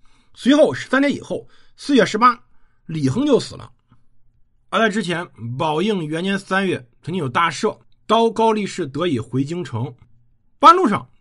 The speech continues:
就听人说起京中事，得知太上皇已经驾崩了。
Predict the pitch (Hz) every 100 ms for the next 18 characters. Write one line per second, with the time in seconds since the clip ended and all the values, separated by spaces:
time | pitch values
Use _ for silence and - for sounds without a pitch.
0 | _ - 185 - 254 226 226 - 247 135
1 | 190 254 262 - - - 175 175 196 202
2 | _ _ _ _ _ _ _ - 202 185
3 | 151 151 135 151 131 135 135